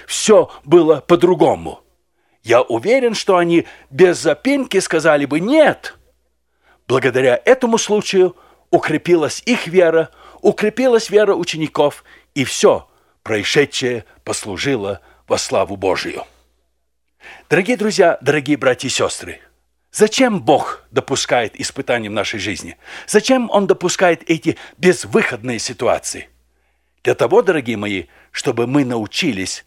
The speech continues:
ходить верою, а не видением.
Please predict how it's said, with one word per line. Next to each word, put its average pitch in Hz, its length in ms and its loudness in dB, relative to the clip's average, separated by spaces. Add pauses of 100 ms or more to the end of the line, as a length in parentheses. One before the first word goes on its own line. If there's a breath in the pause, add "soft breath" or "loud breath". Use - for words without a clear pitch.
ходить 113 420 -8
верою, 87 760 -4 (420 soft breath)
а - 140 -2
не 101 380 -10
видением. 82 800 -12